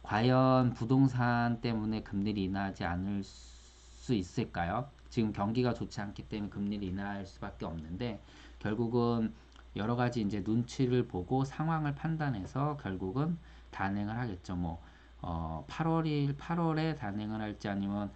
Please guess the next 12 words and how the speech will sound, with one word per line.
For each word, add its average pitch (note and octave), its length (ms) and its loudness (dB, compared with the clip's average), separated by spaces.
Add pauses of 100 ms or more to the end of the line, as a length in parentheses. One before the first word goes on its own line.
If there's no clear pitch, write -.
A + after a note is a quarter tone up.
(340)
어, E2+ 200 0
시월에 D#3 440 0
단행을 G#2 420 -2
할지 G2+ 240 -4
모르겠지만 F#2 760 -2 (380)
단행되는 A2+ 720 4
방향으로, F#2+ 640 -2
금리 G#2+ 260 0
인하 A2 180 0
방향으로 F#2 500 -4
시장이 A#2+ 480 -4
좀 G2 240 -4